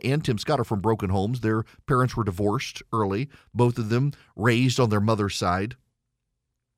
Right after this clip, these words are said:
But one of them got to travel internationally as a child and go to a fancy private school in Hawaii. The other grew up dirt poor in South Carolina going to a public school.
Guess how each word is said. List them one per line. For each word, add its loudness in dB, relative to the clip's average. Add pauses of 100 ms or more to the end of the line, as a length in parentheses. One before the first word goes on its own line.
(360)
But 4
one 6
of 0
them 2
got 4
to -4
travel 2
internationally 0
as -2
a -6
child 0 (320)
and 0
go 4
to 4
a 0
fancy -2
private 2
school -2
in 2
Hawaii. 4 (300)
The 4
other 6
grew 2
up 4
dirt 2
poor 4
in 2
South 2
Carolina 2
going 2
to 0
a 0
public -2
school. -4